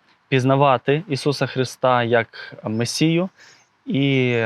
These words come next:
а, запрошую вас, щоб ви підписувались на наш канал Жива Надія,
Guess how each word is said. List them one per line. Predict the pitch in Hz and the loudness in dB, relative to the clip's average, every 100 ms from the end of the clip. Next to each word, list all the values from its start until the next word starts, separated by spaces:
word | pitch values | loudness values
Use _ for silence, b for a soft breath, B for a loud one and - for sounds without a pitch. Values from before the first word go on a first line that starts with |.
| - | -4
а, | - 98 104 | -6 -6 -4
запрошую | 123 156 156 - 127 120 | -2 0 0 0 0 2
вас, | 139 139 | 2 2
щоб | - 123 | -2 -4
ви | 123 135 | 0 -2
підписувались | - 139 - 131 127 - 131 131 123 | -2 -6 -4 -2 -2 0 0 -2 -2
на | 120 110 107 | -4 -4 -4
наш | 113 110 107 | -4 -4 -4
канал | - 110 113 135 | -4 0 2 2
Жива | 139 143 143 | 2 0 2
Надія, | 147 139 151 143 | 0 -2 -2 -4